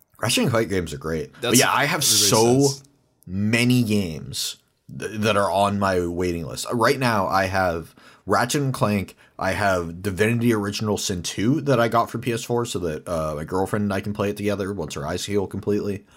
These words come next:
Speaker 2: Mm-hmm.
Speaker 1: Uh, I have Control that I downloaded on my computer. I have Chrono Trigger that I downloaded on my computer. Like, I have so many games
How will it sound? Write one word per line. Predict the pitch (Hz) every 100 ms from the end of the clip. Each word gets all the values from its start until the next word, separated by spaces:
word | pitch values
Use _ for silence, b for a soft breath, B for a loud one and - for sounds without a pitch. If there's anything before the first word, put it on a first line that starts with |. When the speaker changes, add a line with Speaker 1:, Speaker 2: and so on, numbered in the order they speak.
| -
Speaker 2:
Mm-hmm. | 107 101 110 -
Speaker 1:
Uh, | 98 92 85 78 71 - -
I | 92
have | 82 95 90 80 -
Control | 104 95 - 92 95 117
that | 113
I | 104 92
downloaded | 98 101 101 98 92
on | 85
my | 82
computer. | 131 - 110 117 123 127 B B
I | 87
have | 85 -
Chrono | - 95 135 143
Trigger | 143 143 147
that | 139 131
I | 131
downloaded | 131 139 139 139
on | 135
my | 131
computer. | 131 135 143 147
Like, | 113
I | 110 131
have | 120
so | - 123 123 143
many | 135 127
games | 104 107 101 80 73 -